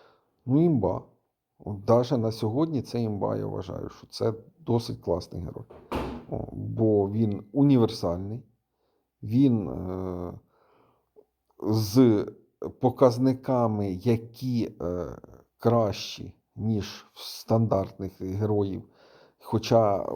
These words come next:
якщо взяти його там три пункти, да, то, е, є такі герої, що лише один пункт мають. <laughs> Ну, там, чи, е, ріжуть стихійки, ну да, б'ють, або б'ють там по одному, не по трьох.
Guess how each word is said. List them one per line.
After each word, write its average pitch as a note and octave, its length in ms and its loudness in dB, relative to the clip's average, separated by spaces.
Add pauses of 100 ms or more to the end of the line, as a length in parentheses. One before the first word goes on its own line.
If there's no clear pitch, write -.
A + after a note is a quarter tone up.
якщо G#2+ 340 0
взяти A2+ 380 4
його A2+ 300 4
там G2+ 200 -2
три C#3+ 240 6
пункти, D#3+ 520 -2
да, A#2+ 240 -2 (480)
то, G2 1040 2 (120)
е, - 40 -6
є A#2+ 160 4
такі C#3 240 -2
герої, C#3+ 320 2
що - 140 -2
лише B2+ 260 2
один E3 260 2
пункт - 320 -8
мають. F#2 460 -6
<laughs> - 40 -14 (520)
Ну, A#2 260 -2
там, - 180 -4 (380)
чи, A#2 560 2 (120)
е, F#2+ 200 -4 (300)
ріжуть C#3+ 440 4
стихійки, C#3 540 0
ну C3+ 140 6
да, A#2 200 8
б'ють, G#2+ 400 -2
або A2 220 0
б'ють A2+ 300 -4
там G2 140 -6
по G#2 160 -6
одному, G2+ 440 -2
не G#2+ 120 -8
по - 180 -6
трьох. F#2+ 320 -6